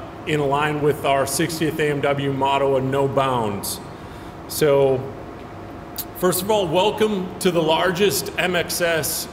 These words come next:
in Air Mobility Command. Consists of three hundred twenty-one enlisted personnel, seventy-one civilians, and seven officers. And if we add the reserve footprint to that, it includes another fifty-nine reserve enlisted and another officer, bringing the total to five hundred fifty-nine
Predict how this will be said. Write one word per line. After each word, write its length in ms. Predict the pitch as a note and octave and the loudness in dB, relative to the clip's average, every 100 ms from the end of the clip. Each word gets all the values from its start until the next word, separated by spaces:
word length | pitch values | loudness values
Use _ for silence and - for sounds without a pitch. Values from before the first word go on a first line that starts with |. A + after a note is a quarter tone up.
| D#3+ | -2
in 100 | D3+ | 0
Air 160 | D#3 | 2
Mobility 500 | E3 D#3 D3+ D#3 E3 | 2 0 2 2 0
Command. 520 | D#3 C#3+ C3 A#2 G#2+ - - - - - - | -2 -4 -2 -4 -6 -10 -14 -16 -16 -14 -12
Consists 400 | - D#3 G3+ F#3 F#3 | -4 0 2 2 0
of 120 | C#3+ | 0
three 240 | F3+ G#3 | 2 4
hundred 300 | F3+ F#3+ F3 | 4 2 0
twenty-one 480 | - F#3+ F#3+ F#3 F3 | 0 0 2 2 2
enlisted 440 | D#3 F3+ - F#3+ - | 0 0 0 -2 0
personnel, 580 | F#3 D#3 F3 F3 E3+ E3+ | -2 0 0 0 2 0
seventy-one 580 | - F#3 G3 F#3+ F#3 | 0 0 2 2 2
civilians, 840 | F3 F3+ D#3 F3+ F3+ F3+ E3+ E3+ - - - - - - | 0 -2 0 0 2 0 -2 -4 -6 -12 -14 -14 -14 -8
and 120 | C3 | -6
seven 320 | - F3 E3+ D3+ | -2 0 2 0
officers. 680 | D#3+ E3 - A#2+ G#2 G2+ | 0 -2 -4 -4 -4 -4
And 140 | - C#3 | -6 -6
if 160 | C#3+ | -6
we 160 | E3 D#3 | -4 0
add 240 | E3 F3 | 2 2
the 80 | E3+ | -2
reserve 560 | D3+ D3+ B2+ F3+ G3 - | 0 -2 0 -2 -2 -2
footprint 540 | F#3+ F#3 E3+ D#3 A#2 | -4 -2 -4 -4 -6
to 140 | - C#3+ | -2 0
that, 320 | C3+ C#3 D3 - - - - - - - - - | 2 2 -2 -8 -14 -16 -16 -16 -16 -16 -14 -2
it 80 | D#3+ | -2
includes 380 | E3 F#3+ F3 | 2 0 2
another 320 | E3 E3+ F#3+ F#3+ | 0 0 0 0
fifty-nine 580 | F#3+ F#3 F3 F3 E3+ | 0 -2 -2 0 0
reserve 480 | E3 D3+ F3 E3+ E3 | -2 -2 0 0 0
enlisted 580 | D#3 D3+ E3 - F3+ E3 | -2 -2 -2 -2 -4 -2
and 180 | D#3 D3+ | -4 -2
another 360 | D#3 D#3 D3 | -2 0 0
officer, 400 | C3+ D3+ - C3 | 2 0 -2 -6
bringing 300 | A2 D3 F3 | -4 -4 -2
the 80 | E3 | -4
total 360 | E3 E3+ E3+ E3 | -2 -2 -2 -4
to 80 | E3+ | -4
five 300 | - D3 D3 | -2 -2 -2
hundred 260 | E3+ D#3+ | -4 -6
fifty-nine 580 | - E3+ - D#3+ D3+ C#3 | -6 -6 -6 -4 -2 -2